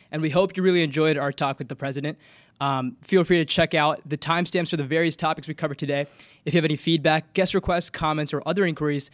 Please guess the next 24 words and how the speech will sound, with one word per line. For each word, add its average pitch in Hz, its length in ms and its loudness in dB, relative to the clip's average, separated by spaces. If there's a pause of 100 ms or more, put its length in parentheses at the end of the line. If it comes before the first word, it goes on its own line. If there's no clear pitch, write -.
(220)
please 185 180 -2
contact 147 540 -2
us 147 180 -2
at 131 80 -6
A 170 120 2
S 180 140 2
M 180 100 0
E 160 60 2
dot 135 240 -4
podcast 151 600 -6
at 127 200 -8
gmail 139 240 -4
dot 131 200 -4
com, 147 260 -2 (320)
or 214 140 4
you 220 40 0
can 190 140 2
fill 185 160 2
out 175 160 4
the 170 60 -2
Google 170 240 2
form 185 240 2
link 165 200 -2
below. 147 320 0